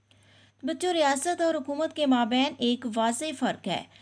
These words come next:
रियासत चार बुनियादी अनासर इलाका, आबादी, हुकूमत और इक़्तिदार आला से मिलकर बनती है। इनमें से अगर कोई एक अंसर भी निकल जाए तो रियासत का तसव्वुर मुकम्मल नहीं होता, जबकि दूसरी तरफ हुकूमत रियासत का एक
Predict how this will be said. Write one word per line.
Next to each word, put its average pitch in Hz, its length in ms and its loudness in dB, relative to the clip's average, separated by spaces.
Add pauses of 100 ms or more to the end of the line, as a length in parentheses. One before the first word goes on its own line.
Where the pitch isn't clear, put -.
(180)
रियासत 262 560 2
चार 277 340 4
बुनियादी 226 460 0
अनासर 226 540 0
इलाका, 220 480 2
आबादी, 196 680 0
हुकूमत 262 520 0
और 190 260 0
इक़्तिदार 202 520 0
आला 202 280 0
से 285 140 -6
मिलकर 208 320 0
बनती 175 340 -4
है। 262 180 2 (500)
इनमें 320 280 -4
से 339 160 -2
अगर 330 260 2
कोई 320 300 -2
एक 311 220 -4
अंसर 262 400 2
भी 320 140 -4
निकल 262 320 2
जाए 262 260 2
तो 269 120 0
रियासत 240 420 -2
का 233 120 0
तसव्वुर 220 500 -2
मुकम्मल 226 580 0
नहीं 233 340 4
होता, 160 360 -4 (360)
जबकि 330 440 0
दूसरी 269 420 -2
तरफ - 760 -6
हुकूमत 302 500 0
रियासत 254 540 0
का 240 180 2 (140)
एक 240 280 0